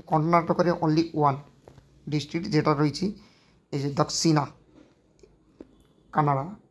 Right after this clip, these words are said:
ଦକ୍ଷିଣା କାନାଡ଼ା ଯେଟା, ସେଇମାନେ ଆପ୍ଲାଏ କରିପାରିବେ। ବାଦବାକି ସବୁ ପିଲା ଆପ୍ଲାଏ କରିପାରିବେ, ଏ, ନାହିଁ। ତେଣୁ ଏଠି ଆମ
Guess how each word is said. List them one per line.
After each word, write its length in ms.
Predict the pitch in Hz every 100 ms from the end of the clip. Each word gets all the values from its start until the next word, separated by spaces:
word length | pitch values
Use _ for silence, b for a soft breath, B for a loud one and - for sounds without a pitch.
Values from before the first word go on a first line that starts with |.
| -
ଦକ୍ଷିଣା 400 | 156 - 170 165
କାନାଡ଼ା 340 | 156 156 156
ଯେଟା, 320 | 156 147 165 - b b -
ସେଇମାନେ 460 | 151 147 147 202
ଆପ୍ଲାଏ 240 | 160 - 147
କରିପାରିବେ। 400 | 147 - 143 170
ବାଦବାକି 360 | 139 143 143
ସବୁ 260 | - 175 151
ପିଲା 240 | 143 147
ଆପ୍ଲାଏ 380 | 165 - - 143
କରିପାରିବେ, 600 | 143 131 127 135 131 208 - B B B -
ଏ, 80 | 135
ନାହିଁ। 300 | 135 127 127 b b -
ତେଣୁ 200 | 175 196 -
ଏଠି 300 | - 185 175 - _ -
ଆମ 300 | 151 156